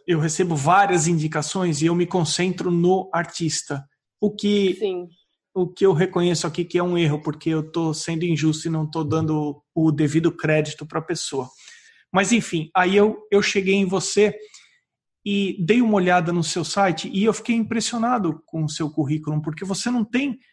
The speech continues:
Speaker 1: você não estudou só em uma escola em Nova York.
Speaker 2: Não.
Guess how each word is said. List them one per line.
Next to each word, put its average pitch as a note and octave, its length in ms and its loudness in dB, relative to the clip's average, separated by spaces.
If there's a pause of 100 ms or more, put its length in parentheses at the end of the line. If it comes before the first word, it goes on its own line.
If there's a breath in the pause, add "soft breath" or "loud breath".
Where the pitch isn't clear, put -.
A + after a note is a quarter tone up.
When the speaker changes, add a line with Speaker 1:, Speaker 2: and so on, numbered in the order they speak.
(180)
Speaker 1:
você F#3 220 -2
não B3 80 -2
estudou G#3+ 360 -2
só G#3+ 360 -4
em F#3 120 -2
uma D#3+ 180 -2
escola C#3+ 540 -6
em C#3+ 80 -8
Nova C#3 360 -6
York. C3 360 -10
Speaker 2:
Não. F3+ 380 -2